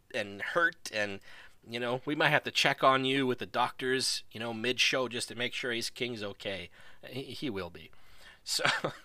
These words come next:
<laughs> so what the hell is happening here? Is Ace okay? The medical team continues to work on King, stabilizing him on the stage as the crowd swells up in a feverish chant of "Ace, Ace, Ace,"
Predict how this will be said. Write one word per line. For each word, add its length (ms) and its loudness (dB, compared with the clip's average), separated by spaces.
<laughs> 840 -14
so 220 0
what 200 12
the 100 12
hell 240 12
is 120 8
happening 380 10
here? 120 2
Is 160 0
Ace 260 4
okay? 380 6
The 80 2
medical 380 4
team 260 0
continues 520 0
to 100 -4
work 240 -4
on 160 -2
King, 280 -6
stabilizing 840 6
him 320 -4
on 140 -2
the 80 0
stage 420 4
as 120 -4
the 80 -6
crowd 440 2
swells 480 -2
up 200 2
in 60 -2
a 60 -4
feverish 500 -2
chant 380 10
of 160 4
"Ace, 380 6
Ace, 360 4
Ace," 600 4